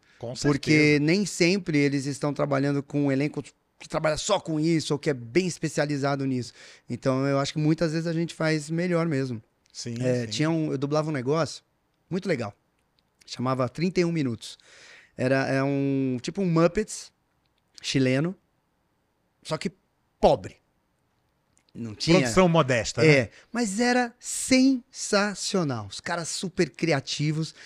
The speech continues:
Speaker 2: eram só seis bonequeiros e tinha, tipo, oitenta, cem personagens por episódio. Então era muito divertido. E aí eles pediram isso, que fossem gravados só com seis pessoas também pra manter e tal.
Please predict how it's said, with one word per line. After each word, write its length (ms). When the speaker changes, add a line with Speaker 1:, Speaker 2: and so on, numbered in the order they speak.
Speaker 2:
eram 220
só 200
seis 380
bonequeiros 760
e 60
tinha, 260
tipo, 560
oitenta, 540
cem 180
personagens 540
por 160
episódio. 600
Então 200
era 100
muito 180
divertido. 420
E 40
aí 140
eles 220
pediram 460
isso, 300
que 100
fossem 320
gravados 380
só 100
com 160
seis 540
pessoas 400
também 340
pra 160
manter 460
e 40
tal. 180